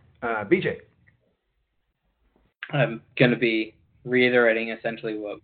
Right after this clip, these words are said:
Speaker 2: what Levi said. I mean, uh, you know, in terms of whiskey that, that I wanna drink, the rye is,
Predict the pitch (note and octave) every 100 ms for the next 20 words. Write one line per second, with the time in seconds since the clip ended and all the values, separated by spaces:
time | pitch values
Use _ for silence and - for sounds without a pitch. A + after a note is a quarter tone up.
0 | - A2+ A#2 A#2 G#2 A2 A#2 A2 G#2+ A2+
1 | G#2+ - - _ _ _ _ _ _ _
2 | _ _ _ - D3+ B2 A#2 A#2+ - C#3+
3 | C3 C3 A#2+ A#2 - - _ _ _ _
4 | _ _ _ _ _ _ _ _ _ _
5 | _ _ _ - C#3+ C#3+ C#3+ B2 A#2 A#2
6 | A#2+ G#2+ G#2 G#2 A2+ G#2+ - A2 C3+ D3
7 | - _ - A#2+ A#2 A2 G#2+ G2+